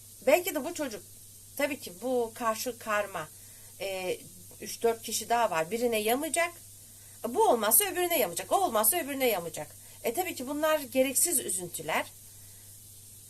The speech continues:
Hani dışarıda ne halt yiyorsan ye, geliyorsun evine. Diyorsun ki, "Bu da mı var? Bu da mı var? Allah seni bildiği gibi yapsın." diyebilirsiniz. Ama şunu da söyleyeyim. Bu sizin oynak balina,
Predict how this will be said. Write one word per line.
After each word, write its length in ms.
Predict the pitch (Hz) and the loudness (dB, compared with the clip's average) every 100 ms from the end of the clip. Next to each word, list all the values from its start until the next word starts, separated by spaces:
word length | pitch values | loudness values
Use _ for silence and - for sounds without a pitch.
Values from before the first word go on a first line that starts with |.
| - - - | -20 -20 -6
Hani 220 | 269 277 | -4 -2
dışarıda 380 | 285 311 285 254 | 0 2 2 0
ne 120 | 277 | -2
halt 260 | 285 269 269 | 0 0 0
yiyorsan 320 | 269 254 262 | 2 2 4
ye, 220 | 247 254 | 4 2
geliyorsun 560 | 233 247 233 247 226 208 | 2 0 2 2 0 -2
evine. 460 | 185 175 208 311 - - - - - | -4 -2 -2 -2 -6 -18 -20 -20 -6
Diyorsun 300 | 277 302 381 | -2 0 0
ki, 160 | 262 226 | -2 0
"Bu 120 | 427 | 6
da 120 | 480 | 8
mı 180 | 339 240 | 8 4
var? 220 | 180 151 - 269 | 4 2 -2 -4
Bu 140 | 427 | 2
da 100 | 440 | 2
mı 180 | 311 226 | 4 2
var? 240 | 185 165 - | 2 2 4
Allah 380 | 277 320 339 330 | 2 4 6 6
seni 340 | 320 320 269 | 6 2 -4
bildiği 320 | 311 285 320 | -4 -2 -4
gibi 180 | 247 226 | -4 -2
yapsın." 400 | 208 196 - 466 | -2 2 2 2
diyebilirsiniz. 1080 | 349 247 214 190 190 - 175 320 523 523 - - - - - - - - - - - - - - - - - | -2 -4 -4 -6 0 0 2 2 6 6 4 -2 -18 -18 -18 -18 -18 -18 -20 -20 -20 -20 -20 -20 -20 -20 -2
Ama 240 | 349 392 | 0 2
şunu 320 | 392 370 381 349 | 0 -2 -2 0
da 120 | 285 | 0
söyleyeyim. 640 | - 240 202 202 208 330 - - - - - - | 2 0 -2 -4 -4 -6 -12 -18 -18 -18 -14 -4
Bu 80 | 349 | 2
sizin 480 | - 285 233 285 320 | 2 4 0 0 0
oynak 460 | 220 247 269 269 269 | 2 4 2 0 0
balina, 460 | 311 285 190 220 | 0 0 -2 -4